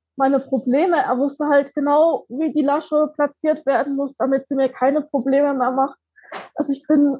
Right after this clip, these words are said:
bis heute absolut beeindruckt. Und er hat mir dann halt erklärt,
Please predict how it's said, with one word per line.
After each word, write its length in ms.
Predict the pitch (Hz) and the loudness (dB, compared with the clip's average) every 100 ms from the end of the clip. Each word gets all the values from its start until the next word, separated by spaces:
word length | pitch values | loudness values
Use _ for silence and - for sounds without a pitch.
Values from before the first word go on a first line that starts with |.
| - | -8
bis 300 | - 269 - | -6 -6 0
heute 440 | 277 277 294 277 | 2 4 2 0
absolut 640 | - - - 302 277 285 - | 0 -4 -2 0 0 -2 -2
beeindruckt. 720 | 254 - 269 262 - 262 269 _ _ _ _ _ _ _ _ _ _ _ | -2 0 0 -2 -2 -2 -2 _ _ _ _ _ _ _ _ _ _ _
Und 160 | - 269 | -4 -2
er 80 | 277 | 0
hat 100 | 277 | -2
mir 100 | 269 | -2
dann 180 | 269 254 | -2 0
halt 160 | 269 254 | -2 -2
erklärt, 540 | 254 - 269 269 | -6 -2 0 0